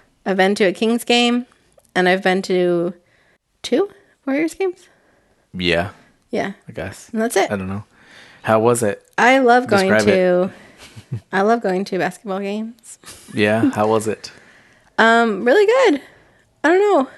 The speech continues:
Speaker 1: I feel like I should let you talk about it more. Um, the Kings game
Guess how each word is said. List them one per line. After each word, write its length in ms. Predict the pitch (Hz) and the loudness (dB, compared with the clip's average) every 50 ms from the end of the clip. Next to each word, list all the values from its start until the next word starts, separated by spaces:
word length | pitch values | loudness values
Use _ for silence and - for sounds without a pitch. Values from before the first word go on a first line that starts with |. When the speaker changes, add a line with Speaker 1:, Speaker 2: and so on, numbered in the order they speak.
| - _ _ _ _ - | -20 _ _ _ _ -2
Speaker 1:
I 60 | 254 | 0
feel 140 | 262 311 320 | 2 4 4
like 140 | 320 320 320 | 4 4 4
I 160 | 277 269 269 | 4 2 2
should 160 | 269 277 269 | 2 0 0
let 120 | 262 247 240 | 0 0 0
you 100 | 247 254 | 0 -2
talk 160 | 247 233 220 | -2 -2 0
about 180 | 214 196 190 180 | 0 2 2 2
it 60 | 170 | 0
more. 340 | 180 185 175 175 175 190 208 - _ _ _ - - - - - - _ - | 0 0 -2 -2 -2 -4 -6 -10 _ _ _ -20 -20 -20 -20 -20 -20 _ 0
Um, 420 | - 208 220 220 214 220 220 202 208 | 2 2 4 2 2 0 -2 -2 -4
the 100 | 233 233 | -6 -6
Kings 340 | - - 294 285 285 285 | -2 0 0 2 2 0
game 480 | - 285 285 277 285 277 277 294 294 285 | 0 2 2 2 2 2 2 0 -2 -2